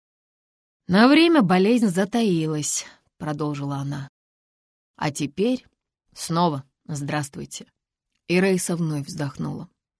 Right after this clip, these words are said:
«Возврат. Такое бывает. Но все, конечно, надеются. А вот везет далеко не всем». И снова в кабинете повисло молчание.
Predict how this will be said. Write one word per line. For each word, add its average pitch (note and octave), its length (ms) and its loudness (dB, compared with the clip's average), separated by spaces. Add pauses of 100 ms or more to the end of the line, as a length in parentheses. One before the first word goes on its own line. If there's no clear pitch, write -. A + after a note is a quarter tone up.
(120)
«Возврат. E3+ 680 0 (760)
Такое G3+ 380 2
бывает. D3 520 -6 (680)
Но D4 200 4
все, - 220 -6
конечно, C#3+ 500 -8
надеются. E3 760 -4 (840)
А E3+ 140 2
вот A3+ 160 4
везет A3+ 380 6
далеко A#3 360 2
не G3 160 0
всем». C#3 420 -4 (1600)
И F3+ 80 0
снова G3+ 300 -4
в - 80 -16
кабинете D#3+ 480 -6
повисло C#3+ 380 -6
молчание. C#3+ 640 -8